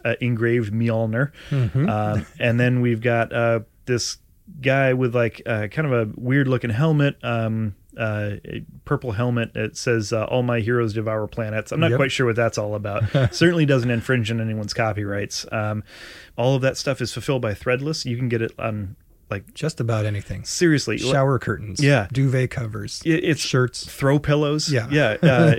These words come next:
Speaker 2: <laughs>
Speaker 1: yeah. You can also get it on t-shirts,
Speaker 2: Yeah.
Speaker 1: uh, or, or hoodies, or, um, or, you know, phone cases, whatever.
Speaker 2: Yep.
Speaker 1: Um, but yeah, uh, check it out. Uh, i-, if you see something you like, um, you know, pick it up and send a couple bucks our way. Um,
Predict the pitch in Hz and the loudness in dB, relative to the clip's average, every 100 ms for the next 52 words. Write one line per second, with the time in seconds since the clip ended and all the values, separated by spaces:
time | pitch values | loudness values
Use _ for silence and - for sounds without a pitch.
0 | 156 - - 156 143 117 185 208 226 214 | 4 0 0 2 4 4 2 4 2 2
1 | 220 226 208 226 190 - - - - 120 | 0 0 0 0 0 -2 -4 -2 2 2
2 | 117 123 135 - 135 139 120 190 139 107 | 2 0 -4 -2 0 2 2 2 2 0
3 | 98 - 123 113 110 110 113 110 107 107 | -2 -4 -2 0 0 0 -2 -2 -2 -4
4 | 107 117 113 107 - - 107 104 - 175 | -6 -4 -4 -6 -12 -12 -8 -8 0 0
5 | 170 107 - 113 - 127 117 - - - | 0 -4 -8 -10 -4 -2 -2 -4 -6 2
6 | 117 104 104 - - - 160 269 214 - | 2 2 -6 -14 -20 -6 0 2 0 2
7 | 120 113 208 185 208 139 - 120 117 123 | 0 0 -2 0 0 0 -2 -2 0 0
8 | 120 120 127 113 139 135 139 127 123 160 | 0 -2 -4 -4 -2 -2 -4 -2 -2 -4
9 | - 139 143 143 139 _ _ _ 208 226 | -4 -4 -2 -4 -8 _ _ _ -6 -6
10 | 127 - 175 214 - - 123 123 123 120 | -4 -4 -2 -4 -6 -6 -4 -4 -6 -6
11 | - 143 147 143 131 123 - 107 107 110 | -4 -2 0 -2 0 -2 -2 -4 -2 -6
12 | - - - - - - 104 101 98 98 | -8 -16 -20 -20 -20 -4 -2 0 -2 -2
13 | 98 98 | -4 -8